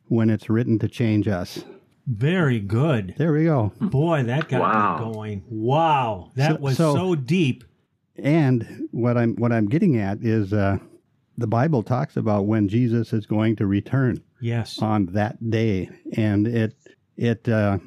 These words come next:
Speaker 1: didn't sound like things were going too well before that day, just as it was in Rome.
Speaker 2: Yeah, I think we're, uh, experiencing that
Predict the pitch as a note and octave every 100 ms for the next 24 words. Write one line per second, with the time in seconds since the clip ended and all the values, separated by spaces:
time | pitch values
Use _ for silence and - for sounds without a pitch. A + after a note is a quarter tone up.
0 | - - - - _ - B2+ E3+ - D3+
1 | C#3+ C#3+ B2 B2 B2+ - - _ _ _
2 | _ C3 A#2+ A#2 G#2 A#2 A#2 G#2 A#2+ G#2+
3 | A2+ G#2+ G#2 G2+ A#2+ G#2 G#2 G#2 G#2 A2
4 | A2 E2+ - _ _ _ - A2 A2 G#2+
5 | G2 G2+ G#2+ G2+ G#2+ G2 G#2+ A2 G#2+ -
6 | _ _ _ - D#3 C3+ B2 - D3+ C3
7 | C3+ B2 A#2 A2+ G2 - B2 - C#3+ D#3
8 | C3 - A2+ G2+ G2+ G2